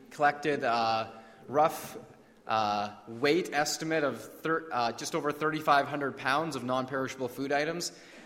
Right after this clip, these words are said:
Someone asked me this morning what that relates to, to other years, and it's down just a tick from last year. Last year we had thirty-seven hundred pounds, but value-wise it's hard to estimate because we had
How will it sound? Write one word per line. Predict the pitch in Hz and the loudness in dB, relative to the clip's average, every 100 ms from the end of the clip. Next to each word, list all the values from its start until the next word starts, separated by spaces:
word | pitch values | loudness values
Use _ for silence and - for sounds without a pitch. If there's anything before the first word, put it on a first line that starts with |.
| - | -2
Someone | 160 147 | 0 4
asked | 143 147 - | 6 4 2
me | 151 | 0
this | 139 147 | -2 -2
morning | 143 143 135 | 0 0 0
what | 127 139 - | 0 0 2
that | 135 123 | 2 2
relates | 135 131 139 143 | 0 -2 0 0
to, | - 151 139 127 - - | -2 -2 -4 -6 -12 -8
to | - | 0
other | 156 156 | 2 4
years, | 143 151 156 | 2 2 2
and | 160 | 0
it's | 135 131 | -2 -2
down | 143 151 156 151 | 0 2 2 0
just | 160 156 | -2 -2
a | |
tick | 156 160 160 | -2 -4 -2
from | - 139 | -4 0
last | 131 131 143 - | 2 2 0 -4
year. | 139 | 0
Last | 131 127 - | 2 2 0
year | 131 | -4
we | 123 | -4
had | 113 | -2
thirty-seven | 143 131 127 131 123 120 | -2 -2 0 0 0 -2
hundred | 127 123 110 | -4 -4 -4
pounds, | 117 113 117 117 - - - - | -4 -4 -4 -6 -8 -16 -16 -2
but | 135 | -2
value-wise | 117 160 170 170 156 143 143 131 | 4 6 6 4 4 6 6 2
it's | 120 | -2
hard | 139 135 135 | 0 0 0
to | 135 | -2
estimate | 127 - 135 127 | -2 -2 -2 -4
because | 123 113 123 113 - - - | -4 -4 -2 -2 -6 -12 -12
we | 127 | -4
had | 131 120 | 2 2